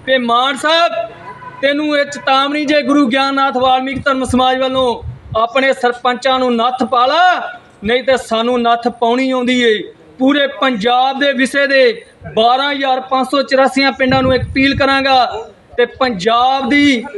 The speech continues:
ਜਿਹੜੀ ਸਾਡੀ ਤਿੰਨ ਕਰੋੜ ਆਬਾਦੀ ਹੈ ਪੰਜਾਬ ਦੀ, ਉਹ ਜਿਹੜੀ ਆ ਸਾਡੀ ਐਸ ਸੀ ਭਾਈਚਾਰੇ ਨੂੰ ਦੋ ਕਰੋੜ ਨੂੰ ਦਬਾ ਰਹੇ ਆ ਕਿ ਦੋ ਕਰੋੜ ਜਿਹੜੀ ਆ ਸਾਡੀ ਐਸ ਸੀ ਭਾਈਚਾਰੇ ਦੀ ਵੋਟ ਹੈ,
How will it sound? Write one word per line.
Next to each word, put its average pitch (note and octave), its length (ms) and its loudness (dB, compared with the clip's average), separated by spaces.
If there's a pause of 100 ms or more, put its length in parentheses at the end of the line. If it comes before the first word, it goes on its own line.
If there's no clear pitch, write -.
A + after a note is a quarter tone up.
(280)
ਜਿਹੜੀ C4 260 -2
ਸਾਡੀ B3 420 0
ਤਿੰਨ E4 460 0
ਕਰੋੜ D4 320 2
ਆਬਾਦੀ C#4+ 420 2
ਹੈ C#4 60 0
ਪੰਜਾਬ C4 560 0
ਦੀ, C4 320 0 (480)
ਉਹ C4 140 4
ਜਿਹੜੀ B3 380 0
ਆ A#3+ 80 2
ਸਾਡੀ B3+ 800 0 (480)
ਐਸ A#3+ 220 -2
ਸੀ C4+ 140 2
ਭਾਈਚਾਰੇ B3 720 -2
ਨੂੰ B3 240 -2
ਦੋ A3+ 180 4 (160)
ਕਰੋੜ B3 300 4
ਨੂੰ B3 180 0
ਦਬਾ A3+ 320 2
ਰਹੇ B3+ 120 2
ਆ C4 60 2
ਕਿ B3 160 0
ਦੋ A3+ 400 4
ਕਰੋੜ A#3+ 320 4
ਜਿਹੜੀ A#3 280 0
ਆ A#3 100 2 (420)
ਸਾਡੀ A3+ 380 0
ਐਸ A3 200 -2
ਸੀ A#3+ 120 0
ਭਾਈਚਾਰੇ A3 560 -2
ਦੀ G#3 120 -2
ਵੋਟ A3+ 320 2
ਹੈ, B3+ 460 0